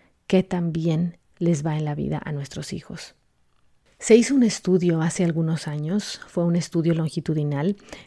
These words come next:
en el que se evaluó el desarrollo de la vida de unos niños que se había mostrado eran excepcionalmente inteligentes. Tenían un,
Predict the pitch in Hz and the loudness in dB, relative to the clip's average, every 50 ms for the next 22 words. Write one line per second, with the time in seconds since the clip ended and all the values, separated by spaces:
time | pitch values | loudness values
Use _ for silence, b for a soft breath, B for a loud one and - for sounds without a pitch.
0 | B B - 214 185 185 180 175 170 - 185 175 175 175 202 - - 196 185 180 | B B 0 2 2 4 2 0 0 0 0 0 0 0 -2 -2 0 2 2 4
1 | 180 180 170 180 170 170 180 180 180 190 196 208 220 226 - 220 185 160 180 165 | 2 2 2 2 2 2 2 2 2 2 2 2 0 0 -2 -2 -2 -2 -2 -4
2 | - - 160 156 165 160 160 160 151 156 170 202 - - _ _ _ _ _ _ | -4 -4 -4 -4 -2 -2 -2 -2 -2 -4 -4 -6 -6 -10 _ _ _ _ _ _
3 | _ - 160 139 170 170 165 160 160 160 160 156 147 180 185 180 160 160 156 190 | _ -8 -4 0 0 0 0 0 0 0 0 0 2 2 2 2 2 0 -2 -4
4 | 208 B B B B B B B - 156 170 175 185 190 190 156 170 175 170 165 | -6 B B B B B B B 0 2 4 4 4 2 0 0 0 0 0 0
5 | 160 160 180 180 - - - 175 165 - - 175 170 151 170 170 175 185 190 185 | -2 -4 -4 -6 -8 -6 -4 -4 -4 -2 -2 -4 -2 -2 -2 -2 -2 -2 -2 -2
6 | 190 190 190 190 - - _ - 180 165 165 160 - - - 151 147 143 147 165 | -2 -2 -4 -4 -8 -10 _ -4 -4 -2 -2 -4 -6 -8 -8 -6 -4 -4 -4 -4
7 | 170 - 190 165 160 160 160 - - _ - - 185 - - - - 175 - - | -4 -4 -4 -4 -4 -4 -4 -6 -8 _ -8 -6 -6 -6 -6 -6 -6 -8 -8 -8
8 | - - - - 180 170 165 165 165 165 165 165 160 160 160 156 156 - 165 - | -14 -10 -6 -4 -2 -2 -2 -2 -2 -2 -2 -2 -2 -4 -4 -6 -6 -6 -8 -8
9 | _ - - 185 165 151 143 160 151 151 151 139 - 156 147 143 147 - - 170 | _ -2 0 0 0 0 -2 -4 -4 -4 -4 -6 -6 -8 -8 -8 -8 -10 -12 -12
10 | - - - 160 160 160 165 170 165 165 170 - - 165 160 160 165 165 | -12 -8 -6 -4 -2 -2 0 0 -2 -2 -4 -4 -4 -4 -2 -2 -2 -4